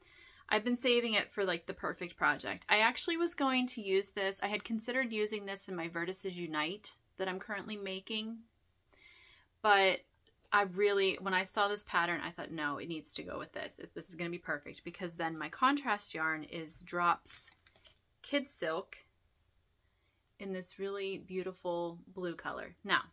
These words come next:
why am I holding, this is color number twenty-seven. It doesn't have, doesn't have a name.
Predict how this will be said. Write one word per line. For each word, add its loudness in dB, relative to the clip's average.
why 2
am 0
I 2
holding, -2
this -2
is 0
color 4
number -4
twenty-seven. -6
It -10
doesn't -10
have, -4
doesn't -12
have -10
a -6
name. -14